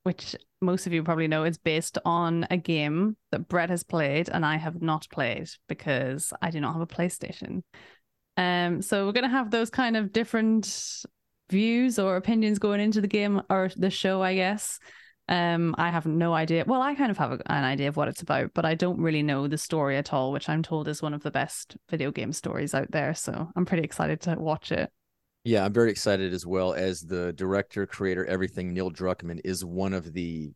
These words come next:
Speaker 2: like, co-showrunners with Craig Ma-, Mazin, who did Chernobyl. If you've ever heard of
Speaker 1: Yes.
Speaker 2: that show, he's the one who did
Speaker 1: Mm-hmm.
Speaker 2: Chernobyl. So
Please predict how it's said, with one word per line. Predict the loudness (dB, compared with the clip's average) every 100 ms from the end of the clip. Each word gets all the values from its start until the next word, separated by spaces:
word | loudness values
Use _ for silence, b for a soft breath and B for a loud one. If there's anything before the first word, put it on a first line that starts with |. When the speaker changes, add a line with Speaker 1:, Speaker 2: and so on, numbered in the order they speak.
| -10
Speaker 2:
like, | -10 -10 _ _ -18 -2 0 0
co-showrunners | 0 0 0 -2 -4 -8 -12 -18 -16
with | -4 -4 -4
Craig | -4 -2 -2 -4
Ma-, | -8 -8 -6
Mazin, | -4 -4 -4 -6 -10 -12 _ _ _
who | -4
did | -2 -2
Chernobyl. | -2 0 0 0 -2 -6 -12
If | -10
you've | -12 -10 -8
ever | -4
heard | -2 0
of |
Speaker 1:
Yes. | 0
Speaker 2:
that | 0 0
show, | 0 -2
he's | -4
the | -2
one | 2
who | 2
did | 2
Speaker 1:
Mm-hmm. | 0
Speaker 2:
Chernobyl. | -2 -6 -12 b b b _
So | 0 0